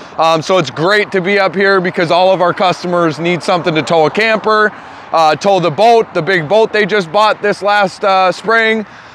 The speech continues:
Uh, you know, they're big enclosed trailers, they're big flatbed trailers, uh, everything, you know. So we have all of the three-quarter tons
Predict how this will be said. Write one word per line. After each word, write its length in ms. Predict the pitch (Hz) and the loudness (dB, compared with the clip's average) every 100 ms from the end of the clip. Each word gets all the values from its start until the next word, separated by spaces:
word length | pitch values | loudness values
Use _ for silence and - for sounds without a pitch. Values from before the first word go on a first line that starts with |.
| - | -2
Uh, 680 | 165 165 165 160 156 156 151 | 0 2 2 2 2 0 0
you 200 | 170 185 | -2 0
know, 100 | 170 | 2
they're 100 | 165 | 0
big 280 | 190 202 | 0 0
enclosed 500 | 185 185 - 190 165 | 0 -4 -2 -2 -2
trailers, 560 | - 220 220 214 208 180 | 0 0 2 2 2 0
they're 100 | 175 | -2
big 200 | 156 160 | -2 -4
flatbed 520 | - 208 196 170 196 | -2 0 0 0 0
trailers, 600 | - 202 196 190 190 170 | 0 0 2 2 2 0
uh, 200 | 185 180 185 | 0 0 2
everything, 680 | 208 180 156 156 143 139 | 0 0 0 -2 -2 -6
you 80 | 151 | -2
know. 160 | 160 160 | 0 0
So 160 | - | 0
we 140 | 165 202 | 0 0
have 160 | 185 | 0
all 340 | 156 190 208 202 | 0 2 2 2
of 60 | |
the 120 | 175 | -2
three-quarter 520 | 165 202 180 190 175 165 | -4 -4 -2 0 0 0
tons 460 | 180 180 175 156 | 0 0 -2 -8